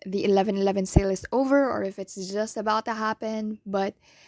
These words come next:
much like when we buy things, we don't often get to interact with people hired to do the manufacturing, the shipping, accounting, logistics, and all of those back-end processes that need to be done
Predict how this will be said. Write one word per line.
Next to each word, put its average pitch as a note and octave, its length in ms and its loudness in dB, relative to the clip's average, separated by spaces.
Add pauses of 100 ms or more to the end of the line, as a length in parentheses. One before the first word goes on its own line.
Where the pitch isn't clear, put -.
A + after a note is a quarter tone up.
(340)
much C#4 160 0
like C#4 140 4
when C4 100 2
we B3+ 80 0
buy G#3+ 300 4
things, F#3+ 440 -6
we G#3 60 -6
don't G#3+ 180 -4
often G#3 240 -6
get G3 220 -6
to - 80 -4
interact G3 420 -4
with G3+ 200 -8
people G3 520 -6
hired G3 320 2 (180)
to G3 100 -4
do F#3+ 340 0 (420)
the F#3+ 80 -4
manufacturing, G#3+ 960 -2
the G3 80 -6
shipping, G#3 720 -4
accounting, A3+ 580 -2
logistics, G3+ 680 -2
and G3 160 -6 (300)
all E4 240 4
of B3 240 -2
those G3 260 -2
back-end G3+ 480 -16
processes G3 640 -10 (540)
that G#3+ 400 2
need D4+ 320 0
to A#3+ 60 -2
be G#3 100 0
done F#3 340 -8